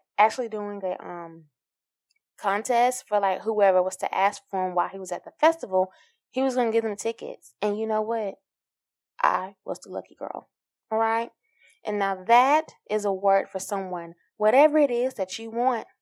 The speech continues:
mm-hmm, go ahead and ask for it. All right? Ask for it,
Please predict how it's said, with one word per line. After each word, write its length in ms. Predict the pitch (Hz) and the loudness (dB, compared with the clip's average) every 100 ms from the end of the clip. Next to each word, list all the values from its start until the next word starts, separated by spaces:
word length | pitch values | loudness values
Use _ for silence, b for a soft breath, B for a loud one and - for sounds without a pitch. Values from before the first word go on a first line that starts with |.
| - | -6
mm-hmm, 360 | 240 240 262 254 b b _ | -4 -4 -6 -6 b b _
go 120 | 175 226 | 2 4
ahead 400 | 392 440 453 320 | 4 4 4 4
and 80 | |
ask 280 | - 240 - | 2 0 -2
for 260 | 214 180 - | -6 -6 -8
it. 80 | - _ _ _ - | -12 _ _ _ -4
All 80 | |
right? 240 | 262 277 285 b b _ _ | -2 -2 -4 b b _ _
Ask 420 | 285 359 480 - - | 0 0 0 -6 -2
for 420 | 277 262 233 208 | 2 4 2 0
it, 100 | 202 | -4